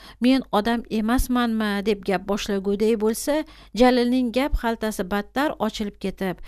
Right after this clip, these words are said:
sharmanda qilib tashlashini fahmlab indamadi. Xotiniga,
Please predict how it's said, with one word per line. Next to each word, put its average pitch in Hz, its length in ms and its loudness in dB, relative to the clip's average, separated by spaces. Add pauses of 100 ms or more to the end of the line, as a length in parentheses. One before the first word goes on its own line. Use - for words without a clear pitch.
(200)
sharmanda 247 640 2
qilib 247 240 -4
tashlashini 214 520 -4
fahmlab 202 600 -6
indamadi. 143 520 -8 (560)
Xotiniga, 202 500 -4